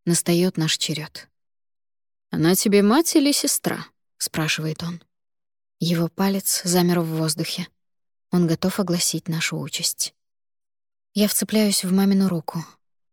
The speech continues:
Магда обнимает её с другой стороны. Мама могла бы сойти за нашу сестру.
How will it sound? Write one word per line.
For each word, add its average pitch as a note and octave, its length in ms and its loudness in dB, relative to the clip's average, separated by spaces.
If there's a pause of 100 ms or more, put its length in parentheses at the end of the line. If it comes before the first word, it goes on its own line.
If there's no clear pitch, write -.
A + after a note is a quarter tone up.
(160)
Магда F#3+ 400 2
обнимает E3 460 2
её E3+ 280 -2
с D#3+ 60 -4
другой D#3+ 300 -4
стороны. D#3+ 460 -6 (720)
Мама G#3+ 260 4
могла F#3+ 320 4
бы G3 80 0
сойти F#3+ 380 0
за F#3 120 0
нашу F3+ 280 0
сестру. E3 580 -4